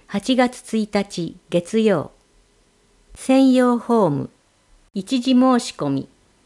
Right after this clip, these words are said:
七月四日から十八日。キューアールコードがあります。二時申し込み。七月二十六日から八月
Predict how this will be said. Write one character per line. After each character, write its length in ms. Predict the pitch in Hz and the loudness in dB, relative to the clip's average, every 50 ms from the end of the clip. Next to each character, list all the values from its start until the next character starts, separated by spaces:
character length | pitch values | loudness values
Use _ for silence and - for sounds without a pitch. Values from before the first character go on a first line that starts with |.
| _ _ _ _ _ _ _ _ | _ _ _ _ _ _ _ _
七 300 | - - - - 269 247 | -20 -14 -8 -4 -2 0
月 260 | 262 254 254 - 240 | 0 -2 -4 -4 -4
四 200 | 226 233 226 220 | -2 -2 -2 -2
日 240 | 220 _ - 226 220 | -4 _ -4 -4 -2
か 120 | - 226 | -2 -2
ら 220 | 208 170 143 131 151 | -2 -2 -2 -4 -4
十 220 | 147 190 233 233 | -2 0 0 0
八 320 | 214 240 220 - - 214 202 | 2 0 -4 -4 -4 -4 -4
日。 440 | 185 175 - - - - 151 - _ _ _ _ _ _ _ _ _ _ _ _ _ _ _ - | -4 -4 -6 -10 -16 -16 -16 -16 _ _ _ _ _ _ _ _ _ _ _ _ _ _ _ -10
キ 180 | - - 262 262 | -4 -2 0 2
ュ 60 | 262 269 | 2 2
ー 140 | 262 262 | 2 0
ア 20 | 254 | 0
ー 40 | 240 | 0
ル 100 | 240 240 | -2 -2
コ 240 | - - 254 247 | -2 0 0 0
ー 60 | 226 185 | 2 2
ド 140 | 175 165 | 0 -2
が 120 | 156 156 147 | 0 -2 -2
あ 60 | 143 | -4
り 140 | 135 143 143 | -4 -6 -6
ま 140 | 131 131 127 | -6 -8 -10
す。 240 | - - - _ _ _ _ _ _ _ _ _ _ _ _ _ _ _ _ _ _ - | -14 -18 -20 _ _ _ _ _ _ _ _ _ _ _ _ _ _ _ _ _ _ -2
二 160 | 208 220 220 | 0 0 0
時 140 | 196 254 262 | 2 2 2
申 240 | 262 269 262 254 240 | 4 4 4 2 2
し 140 | - - - | -2 -4 -10
込 120 | - 170 151 | -8 -6 -6
み。 200 | 147 143 - - _ _ _ _ _ _ _ _ _ _ _ _ _ | -6 -6 -8 -12 _ _ _ _ _ _ _ _ _ _ _ _ _
七 260 | - - - - 262 254 | -20 -16 -10 -6 -4 -2
月 280 | 262 262 254 - 262 | -2 -2 -2 0 2
二 160 | 254 269 269 | 4 4 2
十 260 | 240 - 220 190 175 160 | 2 2 0 0 0 0
六 260 | 156 151 - - 196 | -4 -4 -4 -2 -2
日 300 | 190 185 190 - - - | -2 -2 -4 -8 -14 -10
か 140 | - 151 139 | -8 -6 -6
ら 100 | - - | -6 -8
八 340 | - - 180 175 - 247 | -8 -8 -8 -6 -4 -2
月 260 | 214 233 220 220 - | -2 -2 -2 -4 -6